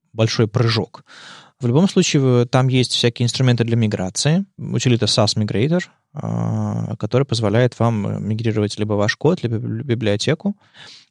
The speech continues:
И прямо сейчас вот Н П М стал сас, а, сделает вам ту самую версию Dart sas один двадцать три,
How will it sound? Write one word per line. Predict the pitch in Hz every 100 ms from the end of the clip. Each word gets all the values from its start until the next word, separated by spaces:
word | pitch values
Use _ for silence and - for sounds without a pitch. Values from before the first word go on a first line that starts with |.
| _
И | 117 113
прямо | 113 120 160
сейчас | 147 - 117 139
вот | 113 - -
Н | 101
П | 107 113
М | 123
стал | - 110 107 98 - -
сас, | - 110 139 - - _
а, | - - 104 107 107 107 110
сделает | - 98 123 135
вам | 107 117 131 - - - _
ту | - 127
самую | - 127 135
версию | 101 117 - 113
Dart | 104 117
sas | - 107 120 - -
один | 104 104 110
двадцать | 123 107 - 127
три, | - 113 175